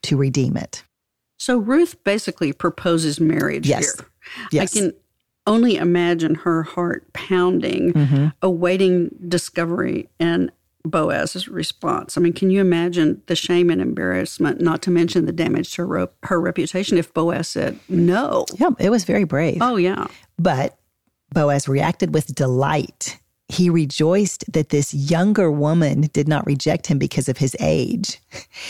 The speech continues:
Speaker 1: And he promised to fulfill the duty of a kinsman the next day if he could. Then he sent her home with plenty of food so that she did not go back to Naomi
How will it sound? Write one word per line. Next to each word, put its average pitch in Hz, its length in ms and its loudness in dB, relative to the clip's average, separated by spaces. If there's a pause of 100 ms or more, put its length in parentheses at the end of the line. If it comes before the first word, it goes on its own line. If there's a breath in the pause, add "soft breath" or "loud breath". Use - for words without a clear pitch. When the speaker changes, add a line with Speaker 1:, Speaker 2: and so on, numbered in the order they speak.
(260 loud breath)
Speaker 1:
And 165 260 2
he 165 140 4
promised 196 680 0
to 170 100 -2
fulfill 165 440 0
the 156 100 0
duty 156 400 2
of 143 140 0
a 139 80 0
kinsman 131 720 0
the 147 80 2
next 147 300 0
day 127 280 0 (100)
if 190 180 2
he 175 140 2
could. - 540 -2 (640)
Then 175 140 4
he 214 160 4
sent - 240 0
her 214 140 4
home 151 340 2
with 143 180 -2
plenty 143 300 2
of 220 80 0
food 143 560 0
so - 180 0
that - 140 -4
she - 120 -4
did 143 140 2
not 143 220 0
go 160 100 2
back 147 280 0
to 160 120 -2
Naomi 139 480 2